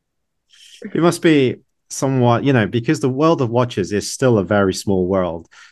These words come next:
But, you know, your father, Alexia, he, the way he's regarded is, is just, let me, me being in the, just on the Zoom call with you and your mother is an amazing thing for me. A bit emotional, actually,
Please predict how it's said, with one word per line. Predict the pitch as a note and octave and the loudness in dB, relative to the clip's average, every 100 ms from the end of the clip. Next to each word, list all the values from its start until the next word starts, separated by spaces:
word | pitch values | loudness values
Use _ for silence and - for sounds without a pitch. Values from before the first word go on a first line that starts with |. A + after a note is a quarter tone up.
| _ _ - | _ _ 0
But, | A2 G#2 G2 - _ _ _ | 2 2 0 -6 _ _ _
you | A2+ G#2 | -2 0
know, | F#2+ | 0
your | F#2+ B2 B2 A#2+ | -2 -2 -2 0
father, | C3+ C3+ B2 G#2 F2 E2 - - | 2 4 2 0 -6 -8 -14 -8
Alexia, | G2 F2+ - G2 F#2 F2 - _ _ _ - | -6 -4 -6 -6 -6 -6 -10 _ _ _ -18
he, | G2 - - B2+ | -16 -10 -2 -2
the | B2 B2 | 0 0
way | C3 C3 | 2 2
he's | A#2 A#2+ | 2 0
regarded | A2 G#2+ A#2 A#2+ A2+ E2+ D#2 _ - | 0 -2 0 0 0 -6 -10 _ -6
is, | G#2+ | -4
is | F2+ G#2+ | -4 -6
just, | B2 A#2 B2 A#2+ - C#3 | -4 0 2 0 -2 -4
let | C#3+ | -2
me, | C#3 D3+ C#3 | 0 2 4
me | D#3 | 4
being | D#3+ C#3+ C3 | 4 4 4
in | B2+ A#2+ | 4 4
the, | A#2 - _ | 2 -2 _
just | C#3 B2+ | -4 0
on | B2 | 2
the | G2+ | 2
Zoom | B2 B2+ B2 | 2 0 -2
call | G2+ F#2+ F2 - _ _ _ G#2+ | -4 -4 -6 -12 _ _ _ 0
with | G#2 | 0
you | G2+ A2+ A2+ A2 | 2 4 4 4
and | G2+ G2+ | 2 0
your | F#2+ | 0
mother | G#2 A2+ F#2 D#2+ | 0 -2 -4 -6
is | D#2 G2+ | -4 -2
an | G2+ | 0
amazing | G2+ A2+ A2+ G#2+ G2 F#2 | 2 2 2 2 -2 -2
thing | A2+ G#2+ | -2 -2
for | F#2 | -6
me. | D#2+ - - | -10 -14 -6
A | A#2+ | -2
bit | B2 D3 | 0 2
emotional, | F#2+ C3+ D#3+ A2 E2+ | 2 2 0 -2 -6
actually, | D2+ - - C#2+ - | -6 -10 -10 -10 -12